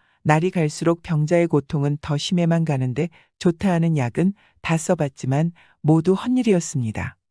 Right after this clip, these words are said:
백약을 쓰노라니 모셔온 의사인들 의사마다 하는 말이 "더는 희망이 없다면서 도리지라는 형편이다 보니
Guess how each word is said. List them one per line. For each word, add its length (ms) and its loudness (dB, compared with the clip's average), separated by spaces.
백약을 480 2
쓰노라니 600 2
모셔온 600 0
의사인들 800 -2
의사마다 640 2
하는 280 -2
말이 420 -6
"더는 320 2
희망이 420 2
없다면서 800 2
도리지라는 680 2
형편이다 600 0
보니 360 -4